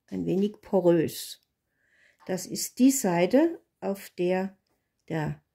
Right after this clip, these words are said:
Strickfaden über die Ru-, über, über die stillgelegte Nadel gelegt wird. Die andere Seite, man kann's gut erkennen, ist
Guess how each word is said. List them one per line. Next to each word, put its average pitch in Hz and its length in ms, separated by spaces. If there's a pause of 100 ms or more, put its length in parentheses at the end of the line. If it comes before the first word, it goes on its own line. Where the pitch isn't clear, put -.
(380)
Strickfaden 220 720
über 247 240
die 262 320
Ru-, 190 300
über, 220 520
über 208 200
die 202 100
stillgelegte 170 1000
Nadel 156 640 (1700)
gelegt 196 540
wird. - 340 (1500)
Die - 100
andere 262 440
Seite, 190 680 (1400)
man 170 120
kann's 165 340
gut 285 160
erkennen, 208 540 (1300)
ist - 500